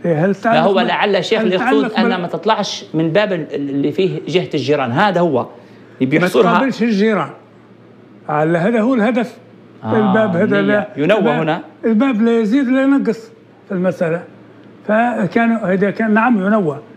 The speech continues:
Speaker 1: آه، ولذلك نبغى نعرفوا الحلف هذا، هل هو منصب على الجيران؟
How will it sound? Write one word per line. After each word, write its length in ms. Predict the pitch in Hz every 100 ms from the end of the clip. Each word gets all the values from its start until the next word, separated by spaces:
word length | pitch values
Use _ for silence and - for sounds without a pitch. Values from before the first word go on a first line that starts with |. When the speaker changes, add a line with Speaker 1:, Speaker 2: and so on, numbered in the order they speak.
| - - - - - 226
Speaker 1:
آه، 720 | 196 190 185 180 185 190 190
ولذلك 560 | 190 185 233 247 208
نبغى 200 | 214 196
نعرفوا 500 | 226 240 196 143 226 226 - - - - - -
الحلف 540 | 160 214 254 226 -
هذا، 320 | 180 226 196 170
هل 220 | 185 233
هو 220 | 202 214
منصب 460 | 208 202 220 202 190
على 200 | 196 190
الجيران؟ 520 | 170 190 190 185